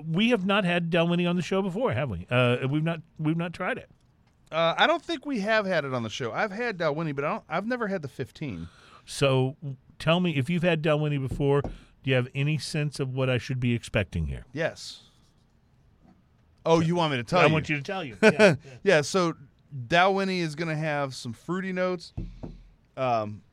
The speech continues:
Speaker 2: it'll be a little bit lighter on the peaty smokiness. You won't have a whole lot of that going on in there. You're gonna have the fruity, airier notes that you're, uh, used to in the Highlands. Um, this is, uh, like, the regular Dalwhinnie is, is an outstanding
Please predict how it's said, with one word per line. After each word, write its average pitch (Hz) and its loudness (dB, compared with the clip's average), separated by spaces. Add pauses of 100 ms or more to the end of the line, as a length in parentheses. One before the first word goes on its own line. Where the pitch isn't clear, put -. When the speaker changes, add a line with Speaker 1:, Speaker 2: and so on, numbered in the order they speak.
(280)
Speaker 2:
it'll 147 -4
be 151 0
a 147 4
little 175 0
bit 180 -2
lighter 165 -2
on 156 -6
the 143 -6
peaty 165 -8
smokiness. 147 -8
You 135 -6
won't 139 -4
have 143 -4
a 131 -4
whole 147 -6
lot 135 0
of 117 -8
that 127 -4
going 120 -6
on 113 -6
in 110 -8
there. 107 -8
You're 110 -10
gonna 113 -8
have 110 -10
the 104 -16
fruity, 123 -8
airier 110 -4
notes 98 -8
that - -16
you're, 90 -12
uh, 85 -12
used 95 -18
to 95 -18
in 87 -14
the 90 -14
Highlands. 98 -12 (840)
Um, 120 -2 (960)
this 143 -2
is, 131 -4
uh, 131 2
like, 139 2
the 139 0
regular 151 0
Dalwhinnie 107 0
is, - -10
is 110 -8
an 117 -6
outstanding 104 -8